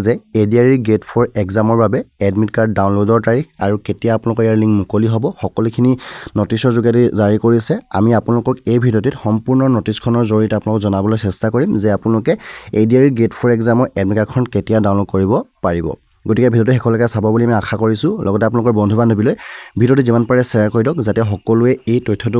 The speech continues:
গম পায়, কাৰণ বহুতে এ ডি আৰ ই গ্ৰেড ফ'ৰ এক্সামৰ কাৰণে প্ৰিপেৰেশ্যন চলাই আছে, তেওঁলোকে এডমিটৰ কাৰণে অপেক্ষা কৰিছে। গতিকে এডমিট কাৰ্ডখন ডাউনলোড কৰিব পা-, পালে তেওঁলোকৰ মন ভাল লাগিব। গতিকে আপোনালোকৰ বন্ধু বান্ধৱীলৈ ভিডিঅ' যিমান পাৰে শ্বেয়াৰ কৰিব। চ' ফ্ৰেণ্ডছ, ভিডিঅ'টো পলম নকৰি ব'লক আজি নটিচখনৰ ফালে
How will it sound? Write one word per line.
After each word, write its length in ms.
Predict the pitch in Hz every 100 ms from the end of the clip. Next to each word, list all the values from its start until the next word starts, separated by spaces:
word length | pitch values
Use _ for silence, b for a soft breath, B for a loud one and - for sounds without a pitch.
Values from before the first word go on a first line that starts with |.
| 110
গম 140 | 107 104
পায়, 120 | - 107 -
কাৰণ 160 | 104 104
বহুতে 260 | 101 104 120 123 B B B 110
এ 20 | 110
ডি 60 | 113
আৰ 40 |
ই 40 | 117
গ্ৰেড 140 | 107 -
ফ'ৰ 140 | 113 113
এক্সামৰ 320 | 104 110 110 110
কাৰণে 260 | 107 107 113 110
প্ৰিপেৰেশ্যন 380 | 95 101 117 110
চলাই 220 | 107 98 107
আছে, 120 | 139 127
তেওঁলোকে 280 | 104 104 113 101
এডমিটৰ 280 | 95 104 110
কাৰণে 160 | 110 113 98
অপেক্ষা 280 | 98 - -
কৰিছে। 220 | 113 117 143
গতিকে 200 | 117 113 110
এডমিট 140 | 104 113
কাৰ্ডখন 200 | 107 123 107
ডাউনলোড 220 | 101 104
কৰিব 140 | 113 110
পা-, 140 | 104 101 -
পালে 160 | 104 104
তেওঁলোকৰ 340 | 107 107 110 110 110
মন 100 | 107
ভাল 100 | 101 98
লাগিব। 180 | 104 110 190
গতিকে 200 | 107 104 107
আপোনালোকৰ 220 | 110 104
বন্ধু 140 | 101 110
বান্ধৱীলৈ 340 | 107 104 135 147
ভিডিঅ' 140 | 107 98
যিমান 140 | 95 90
পাৰে 120 | 147 - - -
শ্বেয়াৰ 220 | 101 87
কৰিব। 180 | 90 90 80 - -
চ' 100 | 113
ফ্ৰেণ্ডছ, 180 | 147 175 - B B B 113
ভিডিঅ'টো 240 | 117 135 120
পলম 160 | 123 135
নকৰি 220 | 123 123 - -
ব'লক 180 | 113 120
আজি 100 | 117 113
নটিচখনৰ 400 | 98 104 107 104 -
ফালে 180 | 101